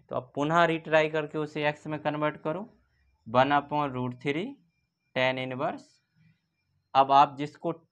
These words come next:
टी मान के चल रहे थे, टी,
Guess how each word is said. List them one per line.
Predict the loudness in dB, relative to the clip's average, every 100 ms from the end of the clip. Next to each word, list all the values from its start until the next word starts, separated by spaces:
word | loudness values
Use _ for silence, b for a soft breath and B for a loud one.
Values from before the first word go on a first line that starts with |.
| _ _ -6
टी | -2
मान | 2 2 2
के | 0 -6
चल | -2 -2 0
रहे | 0 0 -2
थे, | -6 -10 -10 -14 _ _ _ _ _ _ _ _ _ _ _ _ _ _ _ _ -6
टी, | -6